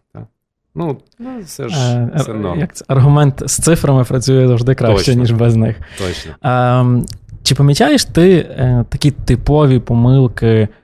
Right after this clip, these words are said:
Speaker 2: м, там, е, початківців, підприємців, які тільки починають, е, в стартапах на ранніх стадіях, які от,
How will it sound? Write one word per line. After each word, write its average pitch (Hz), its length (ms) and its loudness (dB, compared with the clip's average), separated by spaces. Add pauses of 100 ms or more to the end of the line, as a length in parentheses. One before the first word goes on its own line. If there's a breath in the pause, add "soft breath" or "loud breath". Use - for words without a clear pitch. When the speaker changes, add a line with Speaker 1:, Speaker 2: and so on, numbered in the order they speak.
(180)
Speaker 2:
м, 110 760 0 (100)
там, - 300 -10
е, 123 140 -8 (180)
початківців, 113 880 -2
підприємців, 117 640 -6 (140)
які 127 220 -8
тільки 120 180 -8
починають, 107 720 -2
е, 117 460 -4
в - 40 -14
стартапах 117 480 -4
на 120 80 0
ранніх 117 360 0
стадіях, 127 540 0 (340 loud breath)
які 151 340 2
от, - 580 -2